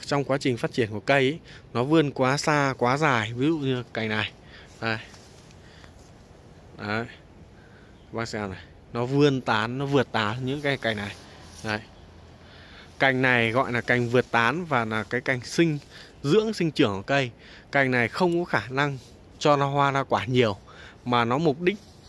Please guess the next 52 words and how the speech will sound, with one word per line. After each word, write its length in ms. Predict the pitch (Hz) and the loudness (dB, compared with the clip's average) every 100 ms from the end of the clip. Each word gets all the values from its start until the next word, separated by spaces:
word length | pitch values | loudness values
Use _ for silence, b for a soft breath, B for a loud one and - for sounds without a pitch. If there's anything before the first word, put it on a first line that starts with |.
| - | 0
chủ 180 | - 123 | 6 6
yếu 200 | 117 147 | 6 4
của 100 | 123 | 0
nó 180 | 110 131 | -2 -2
là 120 | 120 | -2
gì? 180 | 113 104 - B B - | -2 -6 -10 B B 0
Mục 160 | 139 151 | 2 4
đích 160 | 185 | 2
chủ 140 | - 120 | 2 0
yếu 180 | 127 147 | 0 0
của 80 | |
nó 220 | 113 120 156 | 0 -2 2
được 300 | 147 120 - | 2 2 0
tạo 200 | 120 123 | -2 0
ra 280 | 139 135 | 2 2
là 140 | 123 120 | 0 -2
mục 200 | 117 151 | -4 -2
đích 160 | 170 | -2
là 120 | 135 110 B B B 117 | -2 -4 B B B -4
nó 220 | 113 127 - | 0 0 0
tạo 300 | 165 - 123 | -2 -2 -2
ra 220 | 135 131 - - - - | -2 -2 -6 -20 -20 -8
nhiều 500 | 135 151 147 123 113 | 0 4 6 4 0
lá, 320 | 117 117 131 165 | -2 0 -2 -2
càng 280 | 131 120 117 | 0 0 0
nhiều 180 | 123 113 | -2 0
lá 260 | 113 117 139 | 0 -2 -2
càng 180 | 127 107 | -6 -4
tốt. 260 | 156 180 196 B B B | 0 0 -2 B B B
Nó 100 | 120 | -8
đưa 360 | 139 180 170 151 | 0 4 4 4
cái 120 | 147 | 0
cây 260 | - 156 139 | 0 2 2
nó 140 | 135 | -2
vươn 420 | 131 139 175 160 | -4 2 2 2
theo 180 | 139 147 | -2 -4
chiều 180 | 131 113 | -2 -2
dọc 180 | 113 107 - B B - | -2 -2 -8 B B -8
để 220 | 113 101 | -6 -6
nó 140 | 110 123 | -6 -6
thu 260 | - 165 165 | 0 2 2
được 240 | 151 117 | 0 -4
nhiều 300 | 123 120 110 | -2 0 0
ánh 180 | 107 123 | -2 -6
sáng 280 | - 120 143 | -2 0 2
nhất. 160 | 180 - B B - | 0 0 B B -4
Cái 100 | 147 | 4
mục 260 | 170 - | 4 4
đích 180 | 156 180 - - | 2 0 -2 -10
là 200 | 117 113 | -2 -2
để 180 | 110 104 - - - | -2 -4 -8 -20 -12
thu 420 | - 185 170 151 | 0 4 6 4